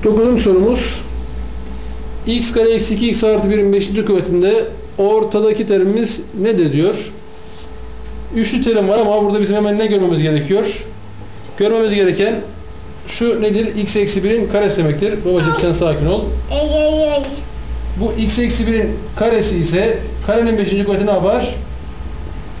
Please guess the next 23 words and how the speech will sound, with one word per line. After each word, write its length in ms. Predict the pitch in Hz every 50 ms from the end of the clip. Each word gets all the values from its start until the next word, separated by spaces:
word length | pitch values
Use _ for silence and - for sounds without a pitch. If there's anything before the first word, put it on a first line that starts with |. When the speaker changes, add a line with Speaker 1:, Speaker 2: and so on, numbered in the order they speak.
| - - - - - - - - - - - 226
Speaker 1:
X 140 | 226 - 214
eksi 280 | 226 220 - - 196 185
birin 200 | 196 226 220 -
onuncu 360 | 214 208 220 214 208 208 220
kuvveti 220 | 202 190 175 214
olmuş 200 | 208 208 202 156
olur. 140 | 185 170 143 143 143
Tamam 180 | - 214 208 165
mı 80 | 151
oğlum? 220 | 156 185 240 254 262 - - - - - - - - - - - - - - - - - -
Şimdi 460 | - - 262 254 240 196 151 - - - - - - - - - - - - - - - - - - - - - - - -
burada 460 | 185 214 247 214 247 254 247 - -
ortanca 420 | 208 214 208 202 202 202 196 180 156
terim. 320 | 170 160 147 143 139 -
Onuncu 380 | 190 202 220 233 220 - 233 -
kuvvette 340 | 240 220 202 180 175 196 -
kaç 240 | 190 233 247 202 -
tane? 280 | 208 202 208 233 240 240 - - - - -
On 280 | 226 240 254 254 240
bir 200 | 226 214 196 170
tane 260 | - 190 196 220 226 -
terim 260 | 208 202 208 196 175
vardır. 440 | 165 151 131 135 131 - - -